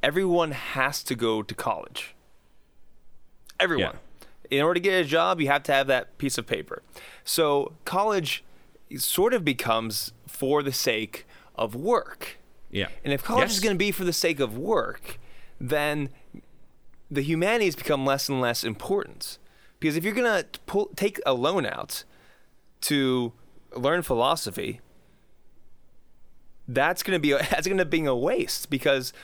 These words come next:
Speaker 1: college in the world of total work is a trade school. It's not a college, basically.
Speaker 2: Well, yeah, no, no,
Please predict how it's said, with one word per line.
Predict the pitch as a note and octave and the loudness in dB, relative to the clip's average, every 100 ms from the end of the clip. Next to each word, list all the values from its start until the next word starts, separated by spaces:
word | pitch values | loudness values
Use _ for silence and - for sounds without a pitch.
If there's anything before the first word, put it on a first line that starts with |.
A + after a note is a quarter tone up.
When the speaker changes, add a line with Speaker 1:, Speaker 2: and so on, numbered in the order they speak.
| - - - C#3+ | -20 -20 -14 -6
Speaker 1:
college | - F3 F3+ D#3 C3+ | 0 2 4 4 2
in | - B2+ B2+ B2 A#2 A#2+ - - - - - - - - - | 0 0 2 0 -4 -8 -18 -20 -20 -20 -20 -20 -20 -14 -4
the | |
world | A#2+ C3+ D3+ | 0 2 2
of | C3 | 0
total | - C3 A#2+ | 0 0 0
work | A2 F#3 C3+ - - | 2 2 2 0 -2
is | B2 B2+ C3 - - - - - - - - - | 2 2 0 -4 -12 -18 -20 -20 -20 -20 -14 -2
a | B2+ | 0
trade | A#2+ A3 A3+ D3+ | 0 -2 0 -2
school. | - - - - - - - - | -6 -8 -12 -20 -20 -20 -8 -6
It's | C#3+ | 0
not | D3 | 0
a | C3 | 2
college, | C3 G2+ C#2+ - | 2 0 -2 -4
basically. | F#2+ - - - - - G2+ | -4 -4 -6 -8 -10 -10 -2
Speaker 2:
Well, | G#2 | 0
yeah, | A2 | 2
no, | G#2+ F#2 | 2 2
no, | F2+ | 0